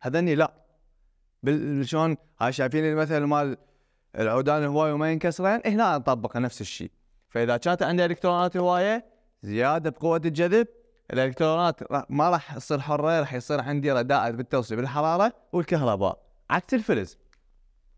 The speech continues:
ثاني شيء، تميل أغلب الذرات الفلزات لاستقبال الإلكترونات.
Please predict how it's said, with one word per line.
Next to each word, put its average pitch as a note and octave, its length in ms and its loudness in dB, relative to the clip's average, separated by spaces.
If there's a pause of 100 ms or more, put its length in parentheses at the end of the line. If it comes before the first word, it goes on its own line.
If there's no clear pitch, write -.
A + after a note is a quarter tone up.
(1080)
ثاني C4+ 280 4
شيء، A3+ 320 0 (420)
تميل A#3 320 2
أغلب A3+ 300 2
الذرات G3+ 520 2
الفلزات G3+ 520 2
لاستقبال G3 600 0
الإلكترونات. D3 880 0